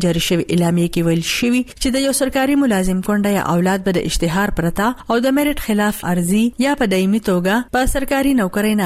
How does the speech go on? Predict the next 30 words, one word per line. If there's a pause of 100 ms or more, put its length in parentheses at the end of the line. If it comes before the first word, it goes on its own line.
اخیستل (100)
کیږي. (180)
د (120)
اعلامیې
په
وینا، (240)
د
اوپن
میرټ
بغیر
تقرري
د
پاکستان
د
اساسي
قانون
پر
ضد
ګڼل (120)
کیږي (240)
او (100)
حکومت
دا (140)
پریکړه
د
سپریم
کورټ
د
حکم
پر